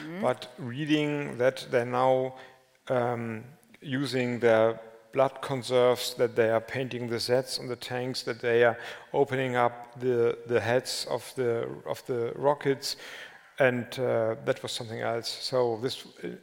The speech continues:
Speaker 2: uh, in a way, this now was becoming very, very concrete. And yeah, so this is, this is true.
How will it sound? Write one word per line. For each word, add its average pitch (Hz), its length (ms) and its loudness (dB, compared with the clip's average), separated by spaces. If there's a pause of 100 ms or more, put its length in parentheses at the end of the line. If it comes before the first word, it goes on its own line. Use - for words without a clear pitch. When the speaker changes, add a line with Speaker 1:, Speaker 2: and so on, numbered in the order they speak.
(120)
Speaker 2:
uh, - 80 -6 (640)
in 147 80 -2
a 143 60 0
way, 131 260 4
this 120 260 -4 (180)
now 135 360 0
was 123 240 -2
becoming 120 560 -6
very, 117 220 2
very 113 240 -2
concrete. 127 560 -8 (1160)
And 110 180 -4 (120)
yeah, 110 80 -4 (280)
so 120 300 -6
this 120 260 -12
is, - 280 -10
this 139 140 -14
is - 60 -10
true. 127 280 -8